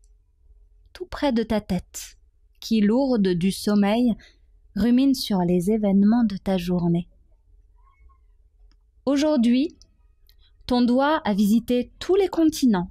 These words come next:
presque en même temps. Quand il circulait, ton index a été le passeport pour entrer dans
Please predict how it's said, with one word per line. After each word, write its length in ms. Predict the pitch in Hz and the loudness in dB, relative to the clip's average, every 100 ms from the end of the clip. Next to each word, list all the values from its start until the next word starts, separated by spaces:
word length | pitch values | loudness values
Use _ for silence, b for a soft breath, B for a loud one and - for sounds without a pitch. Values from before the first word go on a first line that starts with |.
| - - | -12 -6
presque 320 | 339 349 330 | -6 -2 0
en 60 | |
même 280 | 302 269 247 | 2 4 2
temps. 200 | - 165 - _ - - - _ - _ _ _ _ - | 0 -6 -8 _ -20 -20 -20 _ -20 _ _ _ _ -4
Quand 280 | 214 202 220 | -2 0 -2
il 140 | 196 | -4
circulait, 800 | - 302 285 - 240 220 254 285 - _ - - _ - | -4 -4 -4 -6 -2 0 -2 -4 -10 _ -20 -20 _ -6
ton 200 | 233 226 | -2 0
index 460 | 226 233 277 - - | 0 -2 -4 -8 -6
a 120 | 208 | -2
été 280 | 208 - 262 | -2 -2 -2
le 120 | 214 | -2
passeport 600 | - 220 - - 269 269 | -2 -4 -4 -2 -2 -2
pour 180 | - 190 | -4 0
entrer 440 | 196 - 247 247 | 0 0 -2 0
dans 260 | 196 202 | 2 0